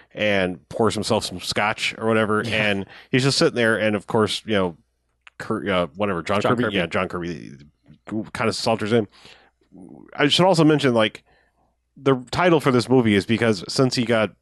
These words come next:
Speaker 1: Frankensteined, he can't speak. I mean, it's never
Speaker 2: He really
Speaker 1: re-
Speaker 2: only says, like, two lines in the beginning anyway.
Speaker 1: Right. I mean,
Speaker 2: He's not a
Speaker 1: it's
Speaker 2: talkative dude.
Speaker 1: Right. It's just, you know, it doesn't make a lot of sense 'cause they don't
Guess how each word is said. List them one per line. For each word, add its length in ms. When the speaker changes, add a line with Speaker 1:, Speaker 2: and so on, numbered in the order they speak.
Speaker 1:
Frankensteined, 840
he 120
can't 300
speak. 380
I 20
mean, 160
it's 140
never 140
Speaker 2:
He 40
really 200
Speaker 1:
re- 60
Speaker 2:
only 140
says, 240
like, 120
two 180
lines 300
in 40
the 60
beginning 300
anyway. 260
Speaker 1:
Right. 240
I 60
mean, 100
Speaker 2:
He's 80
not 140
a 40
Speaker 1:
it's 80
Speaker 2:
talkative 360
dude. 400
Speaker 1:
Right. 200
It's 260
just, 260
you 120
know, 240
it 140
doesn't 240
make 140
a 60
lot 200
of 60
sense 200
'cause 180
they 80
don't 260